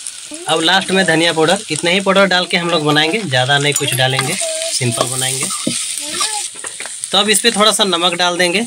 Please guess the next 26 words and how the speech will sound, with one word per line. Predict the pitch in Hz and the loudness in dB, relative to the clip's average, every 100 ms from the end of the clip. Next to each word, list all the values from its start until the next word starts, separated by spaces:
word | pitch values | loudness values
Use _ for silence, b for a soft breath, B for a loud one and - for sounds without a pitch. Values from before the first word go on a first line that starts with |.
| - | -2
मतलब | 247 214 185 | 0 2 2
अन-, | 165 160 | 2 2
अंदाज | 160 151 151 156 | 2 2 4 2
अनुसार, | 156 147 151 175 - - - - | 2 0 2 0 0 -14 -14 -4
थोड़ा | 127 | -2
सा | - 131 | 0 2
नहीं। | 127 139 - - - - - - - - - - - - - - - 127 | 0 -2 -14 -18 -20 -20 -20 -18 -16 -16 -14 -8 -8 -4 -2 -2 -2 -2
अब | 131 | -2
इसको | - 165 | 0 0
मिला | 151 147 | 0 -2
देंगे | 147 156 151 | -4 -4 -4
अच्छे | 135 147 | -4 -4
से। | - 196 - - - - - - - - 208 | -6 -8 -10 -4 -2 -2 -4 -8 -6 -2 -2
अब | 208 | 0
दोस्तों | 220 - 233 | -2 2 2
ये | |
अच्छे | 226 233 | 2 0
तरीका | 226 214 208 | -4 -4 -2
से | 202 | -2
भुना | 190 180 196 | -4 -4 -4
चुका | 196 185 180 | -4 -6 -4
है, | 190 | -4
तो | 190 | -6
इसमें | 190 202 | -6 -6
एकदम | 196 196 190 | 0 0 0
कम | - 175 190 | 2 2 2